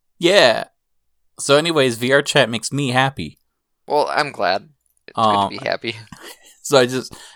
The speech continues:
Speaker 1: I, I took photos. I got a photo album. I found, um,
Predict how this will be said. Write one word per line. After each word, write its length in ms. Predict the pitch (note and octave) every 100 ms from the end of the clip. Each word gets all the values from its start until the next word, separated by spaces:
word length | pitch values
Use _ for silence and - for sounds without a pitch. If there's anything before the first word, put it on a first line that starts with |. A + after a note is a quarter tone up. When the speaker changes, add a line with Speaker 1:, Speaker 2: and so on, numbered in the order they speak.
| -
Speaker 1:
I, 180 | A#2+ A#2+ -
I 80 | A#2+
took 240 | C#3+ C3+
photos. 400 | - C#3 C3+ A2
I 60 | A2+
got 160 | A#2
a 40 | G#2+
photo 300 | - A#2+ A#2+
album. 340 | G2+ G2 F#2
I 60 | F#2
found, 340 | - G#2+ G2+
um, 360 | G2 F2+ E2